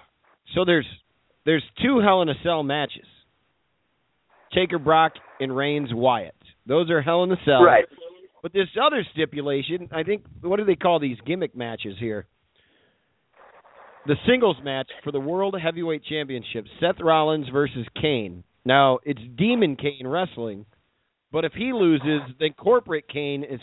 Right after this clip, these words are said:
Speaker 1: fired.
Speaker 2: Okay.
Speaker 1: That's the storyline
Speaker 2: I didn't
Speaker 1: they
Speaker 2: know that.
Speaker 1: Yeah, Demon Kane's been showing up, and Corporate Kane has no idea what he's doing. He, he doesn't even know that he's showing up. He doesn't know when he's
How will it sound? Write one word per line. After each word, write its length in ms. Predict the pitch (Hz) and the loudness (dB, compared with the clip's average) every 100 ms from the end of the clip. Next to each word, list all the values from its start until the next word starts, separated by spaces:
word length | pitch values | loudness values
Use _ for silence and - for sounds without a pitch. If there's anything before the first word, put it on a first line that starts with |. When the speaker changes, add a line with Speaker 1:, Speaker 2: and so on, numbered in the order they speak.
| - | -2
Speaker 1:
fired. 400 | 175 147 98 - _ _ _ _ _ _ _ _ _ _ _ _ _ _ _ _ _ - | 0 0 -2 -14 _ _ _ _ _ _ _ _ _ _ _ _ _ _ _ _ _ 6
Speaker 2:
Okay. 440 | 131 - 139 160 170 | 8 8 4 2 -2
Speaker 1:
That's 120 | - _ - | -14 _ -4
the 40 | 196 | 0
storyline 260 | 226 196 | 2 4
Speaker 2:
I 80 | 151 | 2
didn't 120 | 165 | 2
Speaker 1:
they 60 | 156 | 2
Speaker 2:
know 180 | 170 156 | 2 2
that. 180 | 87 - - _ 180 _ - _ _ _ _ _ _ _ 139 | -2 -6 -18 _ _ _ -20 _ _ _ _ _ _ _ -2
Speaker 1:
Yeah, 200 | 180 139 123 | 0 -2 -4
Demon 280 | 185 240 226 | -4 -2 0
Kane's 340 | 175 208 170 | 2 2 2
been 140 | 156 139 | 0 2
showing 200 | 156 147 | 2 4
up, 180 | 147 139 | 2 0
and 220 | 135 123 | -6 -6
Corporate 380 | - 214 180 151 | 0 2 0 -4
Kane 320 | 156 156 147 - | -4 -4 -4 -6
has 180 | 131 147 131 | -4 -4 -2
no 240 | 165 170 | 0 2
idea 340 | 147 143 151 | 2 0 0
what 160 | 131 139 | 0 0
he's 160 | 120 110 | -2 -2
doing. 280 | 143 113 - | -2 -4 -8
He, 140 | 131 | -10
he 180 | 131 135 | -6 0
doesn't 260 | 170 156 151 | 2 2 -2
even 160 | 139 | -2
know 180 | 139 143 | 0 0
that 120 | 139 | 0
he's 140 | 120 107 - | -2 -6 -2
showing 240 | 143 127 | 0 0
up. 260 | 127 147 - _ _ - | 0 -2 -4 _ _ -2
He 80 | 160 | 2
doesn't 240 | 156 143 | 2 0
know 120 | 123 | -2
when 200 | 120 170 | 0 0
he's 120 | 185 | -2